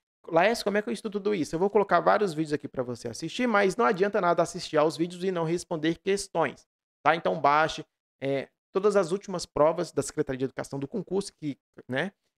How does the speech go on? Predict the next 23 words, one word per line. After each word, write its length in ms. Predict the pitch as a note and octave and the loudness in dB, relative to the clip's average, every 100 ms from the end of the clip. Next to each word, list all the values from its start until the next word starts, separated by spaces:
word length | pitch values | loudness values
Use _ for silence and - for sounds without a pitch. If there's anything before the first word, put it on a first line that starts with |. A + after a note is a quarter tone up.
| _ | _
e 100 | G#3+ | -2
responda. 720 | G#3+ A3+ B3 - E3+ C#3 - - - | 2 2 0 -4 -2 -2 -4 -16 -12
E 100 | G#3 | -6
veja 220 | D3+ C3 | -2 0
o 40 | |
gabarito. 480 | C#3 D#3+ F#3 G#3 - _ _ | 2 2 2 0 -6 _ _
Se 80 | G3+ | -2
acertou, 400 | G3 F3 - E3+ | 0 -2 -2 -4
beleza, 540 | G3 D#3 G#3 G3 B2 - | -4 2 4 4 0 2
ótimo. 440 | E3 D#3 - B2 | 4 4 0 -8
Se 140 | - | 0
errou, 400 | F3+ D#3 G3 A#3 _ _ _ _ _ _ _ | 2 4 4 2 _ _ _ _ _ _ _
estude, 480 | - - F#3+ A3 F3+ | -12 -4 -4 -4 -6
investigue 640 | F#3+ G3+ F3+ - E3+ F3 | -2 2 2 2 -4 -4
por 220 | E3+ E3 - | -4 -8 -6
que 100 | D#3 | -6
você 260 | E3 - | -6 -2
errou 280 | F#3+ D3 E3+ F3+ | 2 4 2 2
e 60 | |
aí 160 | E3 E3 | 0 0
volte 380 | B2+ C3+ C#3 - | -2 -2 -4 -8
na 100 | C#3+ | -8
teoria, 380 | - E3+ - | -4 -2 -4